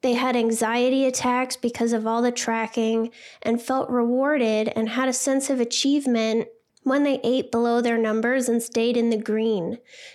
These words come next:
And if you've used these apps, then you know it turns red when you go over your calories or your macros. And the red made them feel ashamed and embarrassed.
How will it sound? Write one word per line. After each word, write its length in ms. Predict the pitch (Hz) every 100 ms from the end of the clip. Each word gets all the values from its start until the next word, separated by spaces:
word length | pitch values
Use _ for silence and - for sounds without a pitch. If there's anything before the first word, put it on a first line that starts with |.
| -
And 180 | 262
if 180 | 294 294
you've 160 | 330 311
used 400 | 269 320 370 359
these 220 | 269 226
apps, 400 | 208 208 214 -
then 140 | 240
you 120 | 226 226
know 380 | 240 240 220
it 160 | 220 220
turns 480 | - 262 269 277 277
red 640 | 240 240 254 214 202 214 - - - -
when 140 | 233
you 160 | 233 226
go 340 | 226 226 -
over 480 | 214 269 262 233 214
your 160 | 220 220
calories 760 | 220 233 226 226 220 226 226
or 80 | 208
your 160 | 214 214
macros. 800 | 214 208 202 156 160 135 - - _ _ -
And 180 | 240
the 100 | 233
red 440 | 226 240 269 254 233
made 320 | 233 233 233
them 140 | 240
feel 440 | 233 - 233 226 -
ashamed 760 | 214 - - 233 233 240 240 -
and 120 | 233
embarrassed. 840 | 220 214 202 170 139 120 - -